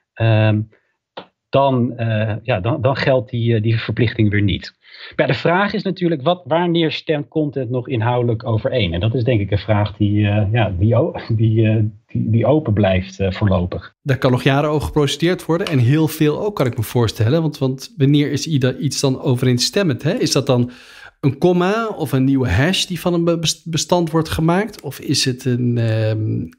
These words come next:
Speaker 2: eh, is het echt een, een, een, een hele andere zin, maar met dezelfde boodschap? Eh, ik kan me daar voorstellen dat daar, dat we daar nog heel veel rechtszaken over gaan krijgen de komende jaren.
Speaker 1: Ja, eh, dat denk ik ook. Als je ook bijvoorbeeld heel concreet kijkt naar de uiting waar het dan, eh,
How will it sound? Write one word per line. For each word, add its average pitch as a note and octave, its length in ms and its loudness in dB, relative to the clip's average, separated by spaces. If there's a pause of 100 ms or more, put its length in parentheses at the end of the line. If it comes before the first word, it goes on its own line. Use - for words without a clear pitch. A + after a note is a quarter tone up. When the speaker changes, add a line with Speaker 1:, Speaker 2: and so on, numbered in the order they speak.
(140)
Speaker 2:
eh, A2 300 0 (320)
is - 180 2
het - 160 -8
echt - 320 0
een, B2+ 260 -2
een, C3+ 160 0
een, C#3+ 200 -4
een D3 80 2
hele D#3 280 2
andere C3 320 0
zin, B2+ 360 2
maar A2+ 340 0
met A2+ 340 -8
dezelfde A2+ 380 0
boodschap? F3+ 720 -2
Eh, - 220 -10
ik D#3+ 140 -4
kan C#3 160 2
me A#2 80 2
daar A2 120 0
voorstellen C#3 420 0
dat C#3 100 -4
daar, D3 300 0
dat C#3 200 -2
we D3+ 80 -2
daar C#3+ 160 2
nog C#3+ 180 -2
heel D#3+ 220 4
veel D#3+ 200 0
rechtszaken D#3 500 0
over D3+ 160 -6
gaan D3 120 0
krijgen F3+ 320 0
de - 60 -10
komende G2 360 -4
jaren. F#2 360 -4 (100)
Speaker 1:
Ja, F#3 300 2
eh, C3+ 100 -4
dat B2 240 -6
denk E3 200 0
ik A2+ 140 -8
ook. C#3 240 -4
Als C3+ 160 -4
je D#3+ 80 2
ook B2+ 120 0
bijvoorbeeld C3+ 360 -2
heel D3 140 2
concreet C#3 460 0
kijkt B2+ 240 0
naar B2+ 120 0
de A#2+ 120 -4
uiting C#3 460 0
waar A#2 180 2
het A#2 120 -2
dan, A2 260 2
eh, G#2+ 160 0